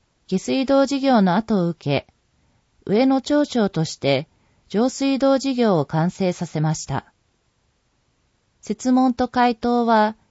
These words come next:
伊賀学検定三百七十問ドリル。上野商工会議所発行。伊賀学検定実施委員会編集。から抜粋。春展。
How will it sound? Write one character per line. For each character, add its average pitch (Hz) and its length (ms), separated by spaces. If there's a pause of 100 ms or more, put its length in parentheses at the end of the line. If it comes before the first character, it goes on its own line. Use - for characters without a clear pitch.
(140)
伊 180 100
賀 254 160
学 262 300
検 254 320
定 151 220
三 269 300
百 196 300
七 175 280
十 220 240
問 214 240
ド 196 100
リ 165 160
ル。 127 180 (920)
上 190 200
野 233 140
商 240 300
工 226 240
会 214 320
議 196 100
所 190 160
発 175 260 (120)
行。 156 320 (580)
伊 180 100
賀 233 160
学 247 280
検 220 320
定 214 240
実 208 180
施 - 240
委 208 60
員 208 280
会 139 360
編 160 280
集。 143 460 (680)
か 294 80
ら 254 140
抜 147 160
粋。 143 480 (2250)
春 165 400
展。 147 300